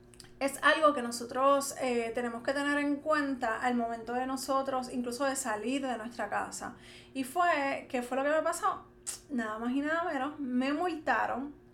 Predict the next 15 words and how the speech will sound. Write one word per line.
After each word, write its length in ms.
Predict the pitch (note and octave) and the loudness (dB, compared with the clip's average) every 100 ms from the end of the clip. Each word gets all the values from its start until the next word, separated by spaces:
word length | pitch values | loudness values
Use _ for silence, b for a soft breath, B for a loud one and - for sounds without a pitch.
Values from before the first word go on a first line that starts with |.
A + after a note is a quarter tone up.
| - | -4
por 260 | C4 C4+ C4 | 0 0 0
doscientos 1000 | B3 A#3+ - C4+ D4 D4 D#4 D4+ - - | -4 -4 -4 -4 -2 -2 -2 -4 -8 -8
ochenta 680 | B3+ A#3 - C4+ C4+ B3 D4 | -8 -6 -4 -4 -4 -2 0
dólares 580 | C#4 A3+ G#3+ A#3 A#3+ - | 0 -2 -4 -6 -8 -10
por 220 | B3 A#3 | -6 -2
ir 320 | A#3+ C#4 D4 - | -2 -2 -4 -6
en 260 | B3+ G#3+ F#3+ | -6 -6 -6
exceso 580 | - B3+ B3+ - - - | -4 -2 -2 -2 -4 -4
de 160 | C4+ A3+ | -6 -6
velocidad. 560 | A3 A3 - A#3+ - - - B B B - - | -4 -6 -6 -6 -8 -12 -20 B B B -18 -10
Sí, 540 | - - C4 E4 - - | -8 -2 0 -2 -4 -8
así 260 | - - | -10 -8
como 200 | A3+ G#3+ | -8 -8
lo 60 | G#3 | -6
escuchas, 520 | - E4+ F4 - F4+ | -4 0 0 0 2